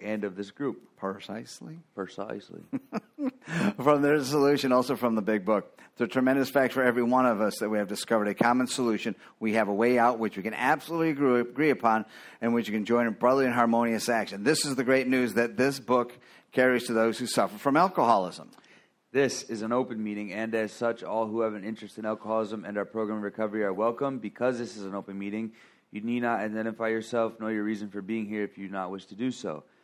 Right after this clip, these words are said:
Speaker 1: Your anonymity will be protected. We ask that you protect ours.
Speaker 2: I just remembered we have new traditions starting
Speaker 1: We
Speaker 2: tonight.
Speaker 1: do.
Speaker 2: I'm, like, really excited for that.
Speaker 1: We
Speaker 2: Cool.
Speaker 1: do.
Speaker 2: Can I see a show of hands of people join us for the very first time? Who's never ever been here? Great, we got a couple of people.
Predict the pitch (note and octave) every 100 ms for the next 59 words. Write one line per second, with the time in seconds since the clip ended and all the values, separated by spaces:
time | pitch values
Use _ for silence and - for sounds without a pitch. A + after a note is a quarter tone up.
0 | _ _ - A2 A2 A2 A2 A2 A2 G#2
1 | G#2+ G#2+ G2+ E2 A2+ A2+ C3+ A#2+ F#2 G#2
2 | G#2 G2+ G2+ F#2+ - G2 F#2 G2 F2+ D#2
3 | - - - - - - - F#2+ - F#2+
4 | G#2 D#2+ F#2 F#2+ D#2 F2 - F2+ F#2 -
5 | D#2+ - - E2 E2+ - - E2+ F2 F#2
6 | F2+ E2 E2+ - E2+ E2+ - D2+ D#2+ D#2+
7 | - C#2+ D2 - E2+ F2 F2+ F#2 F2 -
8 | - - - C#3 C3+ D3+ - D3+ C#3 C#3
9 | C3 B2 C3+ A#2 B2+ B2+ A#2+ A#2 G#2+ A2+
10 | B2+ B2 B2 A2+ - A#2+ G2 - - D#3+
11 | A2 F#2 F2 E2 D#2+ D#2 F2 F2+ A2+ B2
12 | _ - - _ - G#3+ G#3+ C3+ B2 A#2+
13 | D3+ D3 D3 C3 - E3+ F3+ G3+ A3+